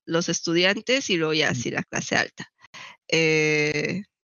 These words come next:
Speaker 1: do-, donde están como que los estudiantes, las universidades y luego ya
Speaker 2: Ujú.
Speaker 1: así como que la high, y ya los, los deja en una casa en la clase alta,
Speaker 2: Ujú.
Speaker 1: pero, eh, sí como que Top está de que, "Hmm,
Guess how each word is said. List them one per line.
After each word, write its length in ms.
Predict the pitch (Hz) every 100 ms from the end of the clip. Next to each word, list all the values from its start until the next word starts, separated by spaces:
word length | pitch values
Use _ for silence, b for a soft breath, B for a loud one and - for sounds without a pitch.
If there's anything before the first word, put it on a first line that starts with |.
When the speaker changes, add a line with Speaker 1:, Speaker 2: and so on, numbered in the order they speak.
| _ _ _
Speaker 1:
do-, 140 | 180 180
donde 220 | 180 170
están 280 | - 180 180
como 160 | 202
que 140 | 196 170
los 360 | 151 151 156
estudiantes, 480 | 165 - 160 180 196
las 180 | 202 -
universidades 720 | 165 156 - 165 175 196 208
y 40 |
luego 180 | 165 156
ya 80 | -
Speaker 2:
Ujú. 60 | 151
Speaker 1:
así 100 | -
como 180 | 151 143
que 140 | -
la 80 | 160
high, 160 | - 190
y 180 | - 220
ya 140 | 202 185
los, 300 | 196 196 -
los 260 | 190 196 190
deja 300 | 214 214 247
en 80 | 240
una 220 | 240 247
casa 640 | - 214 208 - 202 202
en 120 | 127
la 120 | 151 151
clase 400 | - 156 - 160
alta, 320 | 160 - 147
Speaker 2:
Ujú. 100 | 107
Speaker 1:
pero, 300 | 160 160 165 B B - _ _ _ _ _
eh, 580 | 185 180 175 175 170 170
sí 260 | - 196 196
como 260 | - 208 202
que 580 | - 160 160 156 127 - - _ _ _ _ _
Top 200 | 202 180
está 240 | 180 - 151
de 140 | 151
que, 160 | - 123
"Hmm, 520 | 170 156 302 202 185